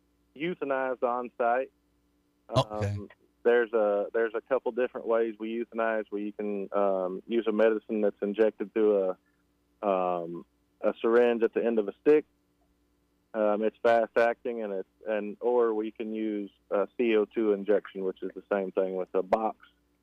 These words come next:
Speaker 1: uh, that we pick the animal and set it up in with a snare and put C O two in it.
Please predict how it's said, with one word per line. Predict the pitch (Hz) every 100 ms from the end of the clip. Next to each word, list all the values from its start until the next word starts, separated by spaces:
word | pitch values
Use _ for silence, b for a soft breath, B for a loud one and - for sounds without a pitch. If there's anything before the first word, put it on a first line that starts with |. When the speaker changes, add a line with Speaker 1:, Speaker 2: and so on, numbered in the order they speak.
| _ _ _
Speaker 1:
uh, | - 101 95
that | 95
we | 95 92 - _ _ _ _ _ -
pick | 110
the | 117
animal | 110 107 104 101
and | 98
set | 113 104
it | 101
up | 98 -
in | 101 98
with | 95
a | 90 87 - _
snare | 120 113 110 104 98 _ _ _ -
and | 95 92 90 - _
put | 127 -
C | 117 107
O | 104 -
two | 110 101 92
in |
it. | 92